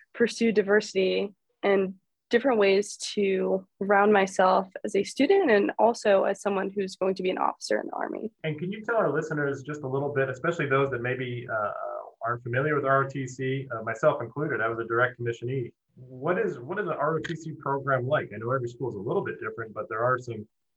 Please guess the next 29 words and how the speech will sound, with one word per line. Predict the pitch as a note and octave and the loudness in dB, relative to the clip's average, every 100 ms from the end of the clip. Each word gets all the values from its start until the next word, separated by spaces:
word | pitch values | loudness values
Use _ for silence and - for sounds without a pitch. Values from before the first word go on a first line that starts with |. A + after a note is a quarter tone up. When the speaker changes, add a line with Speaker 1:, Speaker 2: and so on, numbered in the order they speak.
| - | -14
Speaker 2:
uh, | G#2 G2+ | -10 -8
trend | - C#3 C3+ | -4 -2 -2
lines | G#2+ G#2 | -4 -6
that | G2+ | -8
go | F#2 A2+ | -8 -8
throughout | A2 G#2 G2+ - | -6 -6 -6 -6
R | G#2+ | -8
O | G#2+ | -8
T | - G#2+ | -10 -16
C | A2+ | -14
as | G2 | -12
a | G2+ | -6
whole. | A#2 | -6
So | G#2+ | -6
what's, | B2 D#3 C#3 | -4 -4 -4
what's | D#3+ - | -6 -4
it | - | -4
been | D#3 D3 | -2 0
like | C#3+ C#3+ | 0 -2
and | A#2+ A#2 - | -6 -10 -8
what's | C3 | -10
been | B2+ A#2+ | -8 -6
your | A#2 | -6
experience | A2+ B2 A2+ G#2+ | -6 -8 -8 -6
in | |
R | G#2+ G#2+ | -8 -8
O | |
T | - - | -10 -20
C? | - | -20